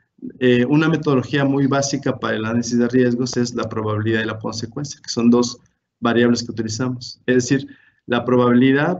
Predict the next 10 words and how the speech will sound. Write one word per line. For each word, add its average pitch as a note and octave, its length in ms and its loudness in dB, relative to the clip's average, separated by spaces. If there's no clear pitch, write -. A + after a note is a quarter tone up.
y B2+ 80 0
la A#2 120 0
consecuencia A#2+ 680 -4
son C3+ 220 -4
dos C3+ 120 0
variables C3 540 2
que A2+ 120 -6
tienen B2+ 360 0
que C3 100 -4
utilizar A#2+ 600 -2